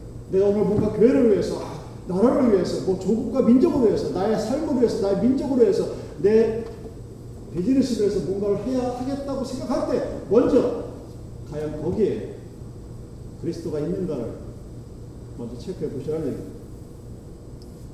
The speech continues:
그렇게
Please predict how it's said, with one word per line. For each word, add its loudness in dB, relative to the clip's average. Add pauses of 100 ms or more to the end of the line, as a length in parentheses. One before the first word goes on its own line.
(2000)
그렇게 6